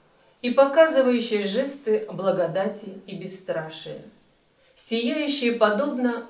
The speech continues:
восходящему солнцу. Тебе, о великая богиня, я поклоняюсь, устранитель-, устранительнице великого страха и великих трудностей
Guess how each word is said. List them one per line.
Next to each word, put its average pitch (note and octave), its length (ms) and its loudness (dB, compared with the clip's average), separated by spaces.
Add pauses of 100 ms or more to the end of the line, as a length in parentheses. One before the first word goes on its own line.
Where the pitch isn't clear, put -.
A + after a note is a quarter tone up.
восходящему A3 1300 -6 (120)
солнцу. - 880 -10 (1500)
Тебе, B3 380 0
о A3 140 4
великая G#3 540 0
богиня, G#3 640 -2 (280)
я F3+ 240 -6
поклоняюсь, F3 1000 -8 (760)
устранитель-, B3+ 1080 4 (300)
устранительнице B3 1000 2
великого C4 560 -2
страха E3+ 760 -8 (320)
и G#3+ 120 -2
великих B3+ 580 -4
трудностей E3 920 -10